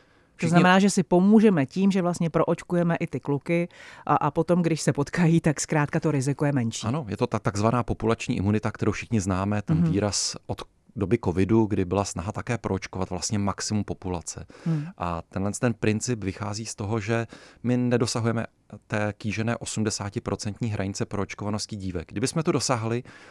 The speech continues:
Speaker 1: tak potom bychom asi nehradili z veřejného zdravotního pojištění očkování chlapců, protože by to bylo velmi nákladné
Speaker 2: Hmm.
Speaker 1: a doporučili bychom jako individuální možnost nabídnout každému chlapci očkování, ale za plnou úhradu.
Speaker 2: Hmm. A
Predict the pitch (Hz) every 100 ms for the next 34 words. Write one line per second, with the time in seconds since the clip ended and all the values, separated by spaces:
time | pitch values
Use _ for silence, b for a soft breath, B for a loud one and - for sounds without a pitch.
0 | B - - 107 117 107 - 117 - 127
1 | 95 90 95 95 101 101 - 92 85 101
2 | 101 104 104 98 113 110 _ - _ -
3 | 104 - 107 110 - - - 101 113 117
4 | 101 - 107 90 95 98 113 120 104 110
5 | 117 101 - 98 95 98 101 180 165 180
6 | - - 120 113 110 107 - 110 101 110
7 | 101 87 104 104 104 98 98 92 85 98
8 | 92 - 90 85 95 90 98 - 85 87
9 | 98 98 95 - - 101 - B B B
10 | 101 - 110 101 98 104 107 104 95 101
11 | 101 95 82 82 80 - 165 156 B B
12 | B